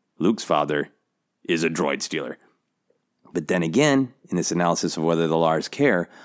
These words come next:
Owen doesn't seem to even remember three P O. So either he has a terrible memory, or we have to imagine that the Lars family, for some reason, just goes through droids like mad,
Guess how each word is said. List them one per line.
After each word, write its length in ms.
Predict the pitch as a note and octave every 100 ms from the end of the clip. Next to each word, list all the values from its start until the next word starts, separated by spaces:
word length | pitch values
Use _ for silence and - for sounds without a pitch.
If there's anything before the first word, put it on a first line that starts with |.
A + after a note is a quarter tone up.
| - _
Owen 520 | B2 D3 D3+ C#3 G2+ F2
doesn't 420 | A#2 A#2+ B2+ -
seem 280 | - B2+ A2
to 240 | G2+ -
even 360 | B2+ A2+ G#2 F2+
remember 640 | E2+ F2+ F#2+ C3+ C#3 G2
three 240 | - E2 C#2+
P 180 | D2+
O. 140 | - - - -
So 220 | F#2 -
either 360 | C#3+ D3 C2 - - _
he 180 | - B2+
has 260 | A2 F2
a 140 | D2+ D2
terrible 520 | - B2+ D3 C#3+ C#3
memory, 480 | B2 C3+ F#2+ C#2+ - _
or 400 | D3 D#3 B2 B2+
we 160 | G#2+ G2+
have 320 | - D3 C#3+
to 100 | D3
imagine 640 | C3 A2+ B2 G#2 D#2+ C#2+ - _ _ _
that 160 | E2+ D#2+
the 100 | E2+
Lars 420 | D2+ A2 C#3 -
family, 400 | A#2+ B2 E2 B1+
for 180 | - D2+
some 260 | - A#2+
reason, 380 | A#2 G2 C#2 C2+ - _ _
just 440 | - D3 C#3+ -
goes 380 | - F2+ A#2 G#2
through 340 | - E2+ A#2 G2+
droids 500 | D#2+ F#2+ A2 G2 G2
like 220 | G2+ E2
mad, 720 | E2+ E2+ F#2 G#2 E2 B1